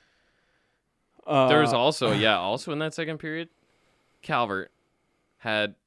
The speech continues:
Speaker 1: another breakaway, and, like, like, we
Speaker 2: That's the squeaker that I'm thinking of. Is
Speaker 1: Maybe,
Speaker 2: that,
Speaker 1: 'cause,
Speaker 2: yeah.
Speaker 1: like, I, I immediately was just like, "Okay, Calvert's had a breakaway two games in a row,"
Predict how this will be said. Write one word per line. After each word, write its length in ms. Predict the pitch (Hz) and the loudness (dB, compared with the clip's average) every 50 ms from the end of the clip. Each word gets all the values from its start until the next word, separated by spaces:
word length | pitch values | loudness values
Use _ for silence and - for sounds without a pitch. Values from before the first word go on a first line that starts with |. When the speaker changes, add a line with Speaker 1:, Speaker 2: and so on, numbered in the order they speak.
| _ _ - | _ _ -10
Speaker 1:
another 340 | 113 110 107 107 110 113 110 | -8 -6 -4 -4 -2 -4 -4
breakaway, 680 | 95 110 107 101 101 101 - 98 82 67 85 82 82 _ _ _ _ _ _ _ _ _ _ _ _ _ _ | -6 -6 -6 -6 -6 -6 -8 -12 -14 -14 -14 -16 -18 _ _ _ _ _ _ _ _ _ _ _ _ _ _
and, 200 | - 107 110 110 | -6 -4 -2 -2
like, 380 | 107 101 95 92 92 92 - _ _ _ _ _ _ _ _ _ _ _ _ _ _ _ _ _ _ _ _ - | -2 -2 -2 -4 -6 -8 -12 _ _ _ _ _ _ _ _ _ _ _ _ _ _ _ _ _ _ _ _ -8
like, 140 | 110 107 | -8 -6
we 60 | 104 131 | -2 0
Speaker 2:
That's 320 | 143 139 143 143 - - | 2 2 2 2 0 -4
the 140 | - - 135 | -8 -8 -8
squeaker 440 | - - - 131 131 120 - 113 107 | -8 -8 -6 -6 -6 -6 -6 -6 -6
that 120 | 104 101 | -6 -6
I'm 100 | 101 101 101 | -6 -8 -10
thinking 240 | 107 104 98 95 92 | -10 -12 -12 -12 -12
of. 180 | 87 90 90 | -12 -12 -12
Is 160 | 95 98 98 | -12 -10 -6
Speaker 1:
Maybe, 400 | 98 107 107 110 101 90 90 85 | -2 -2 0 0 -2 -4 -8 -10
Speaker 2:
that, 100 | 80 95 101 | -10 -6 -6
Speaker 1:
'cause, 140 | 113 - 85 | -6 -4 -2
Speaker 2:
yeah. 40 | 98 | 0
Speaker 1:
like, 240 | 117 110 98 - 101 101 82 _ _ _ _ _ _ - | 0 0 -2 -4 -10 -20 -20 _ _ _ _ _ _ -20
I, 260 | - - 104 113 95 - _ - | -12 -8 -6 -6 -6 -8 _ -2
I 140 | 113 120 135 | 0 0 0
immediately 560 | 160 160 143 139 139 139 139 135 123 123 113 | 2 0 0 0 0 0 0 -2 -2 -4 -4
was 140 | 110 110 - | -6 -8 -10
just 240 | - 110 - - 120 | -12 -14 -14 -14 -12
like, 180 | 104 104 - _ - | -12 -14 -14 _ -20
"Okay, 300 | - - 98 57 50 - _ _ _ _ _ _ _ - | -18 -16 -16 -16 -18 -20 _ _ _ _ _ _ _ -18
Calvert's 440 | - 113 120 147 180 190 - - | -16 -14 -12 -12 -12 -14 -14 -12
had 360 | - 147 143 139 135 123 117 92 | -10 -6 -4 -4 -4 -4 -4 -6
a 80 | 78 101 | -10 -8
breakaway 460 | 95 107 101 104 - 113 101 98 95 - _ | -6 -6 -6 -6 -6 -8 -8 -8 -10 -12 _
two 160 | - - 127 | -14 -12 -10
games 260 | 120 123 127 117 110 104 | -8 -8 -8 -8 -10 -10
in 80 | 90 | -14
a 60 | 82 | -16
row," 340 | 82 85 90 92 107 135 147 | -14 -14 -12 -10 -10 -12 -12